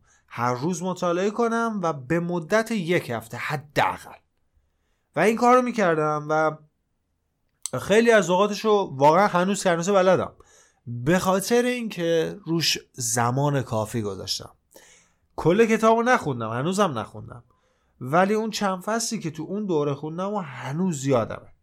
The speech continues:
پس چجوری او پی دی خونده بشه؟ اگه قراره بخونید، حتماً، حتماً، حتماً با تکرار زیاد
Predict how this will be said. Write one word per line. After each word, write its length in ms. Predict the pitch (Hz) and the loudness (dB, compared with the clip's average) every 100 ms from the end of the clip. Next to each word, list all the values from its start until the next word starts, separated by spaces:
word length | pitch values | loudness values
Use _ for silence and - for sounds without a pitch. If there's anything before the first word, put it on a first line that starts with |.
| _ - | _ -4
پس 540 | 190 156 - - - _ _ _ _ _ _ | 0 0 -2 -8 -12 _ _ _ _ _ _
چجوری 520 | - - 190 151 185 240 | -4 2 2 2 2 6
او 120 | 220 | 6
پی 160 | 196 | 4
دی 100 | 190 | -2
خونده 340 | 196 196 190 190 | -2 -4 -4 -2
بشه؟ 540 | 185 180 180 180 - _ | -2 -2 0 0 -2 _
اگه 300 | 147 180 240 | -2 0 2
قراره 380 | 247 226 196 190 | 6 6 6 4
بخونید، 680 | 170 156 151 151 147 147 143 _ _ _ _ _ _ _ _ _ _ _ - | 2 0 -2 -8 -6 -8 -10 _ _ _ _ _ _ _ _ _ _ _ -12
حتماً، 600 | - 156 156 - 139 160 160 | -6 -4 -2 -4 -6 -6 -4
حتماً، 720 | 123 110 127 127 - 139 135 120 110 107 - | -6 -8 -8 -8 -8 -8 -10 -8 -10 -12 -10
حتماً 720 | 127 127 - 165 208 156 127 160 - _ _ _ _ _ _ _ - | -10 -8 -8 -4 -2 -2 -4 -10 -18 _ _ _ _ _ _ _ -4
با 180 | 123 170 | 2 2
تکرار 580 | - 147 147 175 190 202 | 2 -2 2 4 4 2
زیاد 580 | 170 175 165 160 156 | 2 4 6 4 2